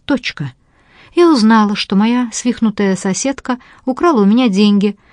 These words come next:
трахнулась с моим бывшим и попыталась трахнуть меня в сортире ночного клуба. Всё совсем не так было. Лавиния продолжает печатать. Моя свихнутая соседка-лесбиянка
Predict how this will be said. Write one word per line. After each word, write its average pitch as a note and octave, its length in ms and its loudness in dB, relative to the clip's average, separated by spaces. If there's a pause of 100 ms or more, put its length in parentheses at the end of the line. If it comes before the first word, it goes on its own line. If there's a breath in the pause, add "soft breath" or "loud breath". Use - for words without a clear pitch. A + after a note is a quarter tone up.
(120 soft breath)
трахнулась E3+ 540 -2
с - 80 -8
моим F#3+ 260 4
бывшим B3+ 480 0 (400 soft breath)
и E4+ 40 4
попыталась D4 600 0
трахнуть C4 480 -4
меня C4+ 360 0
в - 40 -18
сортире F3 540 -2
ночного D3+ 600 -2
клуба. D3 540 -6 (840)
Всё - 240 -6
совсем E3 480 0
не F#3 120 4
так E3 440 0
было. C3+ 420 -4 (560)
Лавиния G3+ 480 2
продолжает B3+ 640 -2
печатать. D3 640 -8 (840)
Моя F#3+ 340 4
свихнутая E3+ 560 -4
соседка-лесбиянка F#3+ 1160 -2